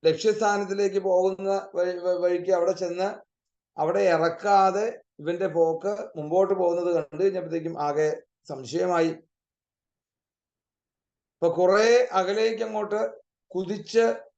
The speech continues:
ഒരു പടുകൂറ്റൻ പർവ്വതത്തെ പോലെ ഭാരമുള്ള ആയിട്ടുള്ള ഈ ബലരാമനെ തന്റെ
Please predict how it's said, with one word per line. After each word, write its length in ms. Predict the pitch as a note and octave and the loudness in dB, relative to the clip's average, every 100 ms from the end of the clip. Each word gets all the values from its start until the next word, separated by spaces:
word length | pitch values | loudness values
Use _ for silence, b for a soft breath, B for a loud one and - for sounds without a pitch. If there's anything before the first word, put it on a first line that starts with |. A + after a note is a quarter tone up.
| _ E3+ | _ 0
ഒരു 160 | E3+ | 0
പടുകൂറ്റൻ 760 | F3+ E3+ F3 F#3 G#3+ G#3 A3 G3+ | 2 2 2 4 2 4 0 0
പർവ്വതത്തെ 580 | F3+ F3+ G3+ G#3+ G#3+ G#3+ | 0 0 0 -2 0 -2
പോലെ 420 | E3+ F#3+ G3+ G#3 | -2 -2 -2 -2
ഭാരമുള്ള 720 | E3 E3 F#3 G3+ G3+ G3 G3 | -2 0 0 -2 -4 -2 0
ആയിട്ടുള്ള 600 | G3 F#3 F#3 F#3 F3+ F3+ | 2 2 0 -4 -4 -4
ഈ 400 | E3+ F#3 G3+ - _ _ _ _ _ _ - | -4 -10 -12 -14 _ _ _ _ _ _ -2
ബലരാമനെ 680 | D3+ D#3 F#3+ F#3+ G3+ G#3 G#3 | 0 4 4 4 2 -2 0
തന്റെ 580 | F#3 F3+ F#3+ G#3+ - | 0 0 0 -2 -4